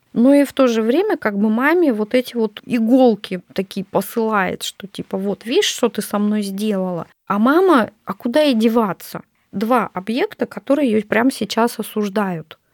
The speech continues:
Психотерапевт, который чего-то там учит и показывает, и ребёнок свой собственный, который теперь меня ни во что не ставит.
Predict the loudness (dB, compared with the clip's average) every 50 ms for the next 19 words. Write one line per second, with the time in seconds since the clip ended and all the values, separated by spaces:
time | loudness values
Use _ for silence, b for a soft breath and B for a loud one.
0 | _ _ -4 -4 -2 0 0 -4 -2 -4 -4 -4 -2 0 -2 -2 -2 -2 -4 -2
1 | -2 0 0 0 0 0 0 0 0 0 2 0 0 -2 -2 0 2 2 2 2
2 | 2 0 -4 -6 -6 -6 -4 -4 -4 -4 -2 -2 -2 -2 -2 -4 -6 -6 -6 -6
3 | -6 -6 -6 -6 -4 -4 -4 -4 -4 -2 -2 -2 -2 0 2 2 4 2 2 0
4 | -2 -4 0 0 0 0 2 2 2 2 2 -2 -6 -4 -2 -2 -2 -2 -4 -6
5 | -8 -2 0 0 0 0 -4 -4 0 0 2 4 2 2 2 0 0 -2 -2 -2
6 | -4 -6 -6 -6 -2 -2 -2 -2 -4 -4 -6 -4 -4 -2 -4 -6